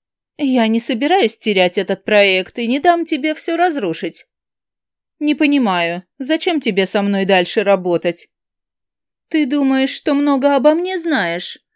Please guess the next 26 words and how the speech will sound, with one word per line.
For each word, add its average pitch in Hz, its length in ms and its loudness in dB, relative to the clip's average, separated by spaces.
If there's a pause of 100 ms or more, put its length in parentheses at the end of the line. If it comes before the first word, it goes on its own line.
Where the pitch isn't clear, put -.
(240)
но 220 340 0
это 208 240 2
и 233 160 4
близко 285 460 -2
не 196 120 -6
так. 185 440 -4 (440)
Вся 233 440 -2
эта 220 800 2 (460)
интимно-сексуальная 254 1300 0
история — 254 840 2
это 311 240 -2
же 381 140 -2
фарс. 254 500 -2 (640)
Ты 311 280 2
понятия 320 600 0
не 226 220 -2
имеешь, 214 440 -4
кто 262 360 0
я, 226 260 4
чего 247 320 0
я 233 160 4
хочу 269 520 -4
и 247 120 -6
что 294 220 -6
мне 359 220 -6
нужно. 190 580 -6